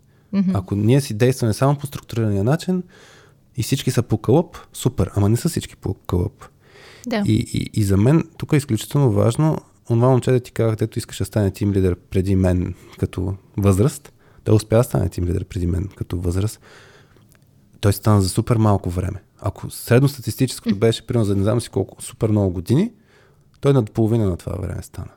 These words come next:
Speaker 1: <laughs>
Speaker 2: И това за мен не е проблем, защото, а, хубаво е да се адаптира даден процес спрямо темпото на човека, ако той допринася. И той явно допринася.
Speaker 1: Той допринася, да.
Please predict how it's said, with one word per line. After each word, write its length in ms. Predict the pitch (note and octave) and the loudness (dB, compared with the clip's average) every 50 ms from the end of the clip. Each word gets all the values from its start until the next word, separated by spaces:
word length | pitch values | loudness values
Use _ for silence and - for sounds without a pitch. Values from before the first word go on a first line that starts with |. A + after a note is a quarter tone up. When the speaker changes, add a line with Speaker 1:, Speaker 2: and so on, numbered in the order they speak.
| _ _ _ _ _ _ | _ _ _ _ _ _
Speaker 1:
<laughs> 480 | _ - - - - G3 - - - G#3 | _ -20 -20 -8 -8 -8 -8 -4 -4 -6
Speaker 2:
И 60 | G#2+ | -4
това 180 | - - C3+ D3+ | -2 0 2 2
за 100 | D3 C3 | 4 4
мен 220 | C3 D3 D3 C3+ | 4 4 4 4
не 140 | A2+ A#2+ C3 | 4 4 4
е 60 | C#3 | 4
проблем, 460 | C#3 - - B2+ G#2+ G2+ E2 - G2 - - _ _ _ _ _ - | 2 0 -2 -2 0 -2 -4 -4 -8 -14 -20 _ _ _ _ _ -12
защото, 760 | A2+ G2 G#2+ G2 - - - B2+ C#3 C#3 - D3+ D3+ D#3 D3 - _ _ _ - - - _ _ _ _ _ _ _ | -6 -4 -4 -4 -2 0 0 0 0 2 0 0 0 0 -2 -6 _ _ _ -20 -20 -20 _ _ _ _ _ _ _
а, 360 | - G#2+ G#2+ G#2 G2+ G2+ G2+ - - _ _ _ _ _ _ _ _ _ - | -6 -2 0 0 0 0 -2 -4 -8 _ _ _ _ _ _ _ _ _ -20
хубаво 720 | - - - - - B2+ C3+ D#3+ E3 C#3+ A2+ G2+ G2+ G#2 | -20 -18 -8 0 2 2 4 4 4 4 2 2 2 2
е 140 | B2+ D3 E3+ F3 - _ _ _ _ _ | 2 0 -2 -6 -10 _ _ _ _ _
да 220 | A2+ A2 G#2+ G#2+ G2 | -6 -2 0 0 0
се 160 | - - G2 | 0 -2 -2
адаптира 720 | F#2+ F#2 F#2+ F2 - _ - - B2+ C3+ C#3+ C3 A#2+ - | -2 -2 -2 -6 -8 _ 0 0 2 4 4 2 0 -2
даден 300 | - G#2 G#2 G#2+ G#2+ G#2 | -4 -4 -2 0 0 0
процес 280 | G2 - - - A#2+ A#2 | -2 -6 -8 -6 -6 -6
спрямо 240 | - - A#2+ A2+ A2 | -4 -4 -4 -4 -4
темпото 520 | - - _ - A2+ A2+ - G#2 - - | -6 -4 _ 0 0 0 -2 -6 -8 -6
на 120 | G#2 F#2+ F#2 | -6 -6 -8
човека, 400 | - - - F2+ F2+ - - - _ _ _ _ | -10 -12 -14 -14 -14 -14 -18 -20 _ _ _ _
ако 220 | - G2 - - | -14 -14 -12 -6
той 140 | - F#2 F#2+ | -4 -4 -2
допринася. 600 | G#2 F#2+ - - F#2 F2+ F2 F#2 - - - - | -2 -4 -4 -2 -2 0 0 -2 -4 -6 -8 -10
И 120 | - - | -10 -10
той 180 | - - A2+ C3 | -4 0 0 2
явно 260 | C#3 B2+ C3+ D3 B2 | 2 2 2 2 0
допринася. 560 | G2+ F#2+ - F#2 F#2 F2+ F2+ F2+ - - - _ _ | 0 -2 -4 -4 -2 -2 -2 -4 -6 -10 -16 _ _
Speaker 1:
Той 160 | A3 G#3 G3+ | 0 2 2
допринася, 600 | G3 A3 A3+ B3+ A#3+ A#3 A3 G#3 G#3 - - F#3 | 2 0 -2 -2 -2 0 0 0 -2 -2 -4 -4
да. 200 | F3+ F3+ F#3 G3 | -2 -2 -2 -2